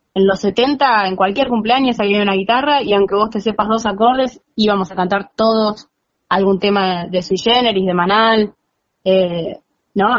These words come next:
Iba, iban, ¿no? Pues yo no estaba viva en los setenta, pero, eh, antes era así, ¿no? La guitarra y la música era una parte activa, no pasiva. O sea, no, no es que se ponía el disco y nada más.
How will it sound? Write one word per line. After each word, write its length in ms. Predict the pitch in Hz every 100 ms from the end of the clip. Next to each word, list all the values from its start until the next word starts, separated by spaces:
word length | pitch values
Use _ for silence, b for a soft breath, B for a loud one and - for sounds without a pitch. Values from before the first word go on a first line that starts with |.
| - 190
Iba, 240 | - 214 185
iban, 340 | 214 208 160 160
¿no? 180 | 175 202
Pues 120 | 196
yo 80 | 196
no 80 |
estaba 300 | 202 196 190
viva 240 | 185 180 170
en 60 |
los 120 | 175 180
setenta, 340 | 175 175 170
pero, 420 | 180 175 170 170 _ _ - _ _ _
eh, 220 | 202 196 175
antes 320 | 240 240 233
era 160 | 254 240
así, 380 | 220 247 208 - _ 247
¿no? 280 | 202 226
La 140 | 233 202
guitarra 580 | 202 226 247 269 262 -
y 80 | 196
la 120 | 202
música 640 | 214 240 269 226 214 196 -
era 340 | 139 220 233 226
una 260 | 208 202
parte 840 | 226 226 226 - 226 214 196 185 -
activa, 720 | 202 - - - 262 214 190
no 160 | 226
pasiva. 600 | 220 202 - 196 185 165 175
O 20 |
sea, 160 | 196
no, 200 | 185 196 208
no 80 | 214
es 80 |
que 80 | 220
se 100 | 202
ponía 280 | 185 202 202
el 80 | 190
disco 220 | 196 -
y 40 | 185
nada 220 | 180 175
más. 340 | 170 165 -